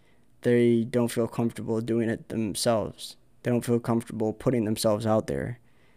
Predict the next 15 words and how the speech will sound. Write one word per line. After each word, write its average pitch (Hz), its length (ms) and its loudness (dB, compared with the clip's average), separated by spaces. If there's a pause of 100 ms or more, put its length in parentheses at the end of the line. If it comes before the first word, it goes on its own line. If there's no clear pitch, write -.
(520)
Um, 87 720 0 (2250)
they 120 220 8
feel 123 420 4
uncomfortable 110 920 2
with 117 160 -4
the 120 100 2
idea 113 460 2
of 101 400 0 (520)
you 127 440 10
being 123 340 4
able 117 380 2
to, 113 560 0 (960)
you - 120 -2
know, 92 320 -2 (1040)
just 117 280 -2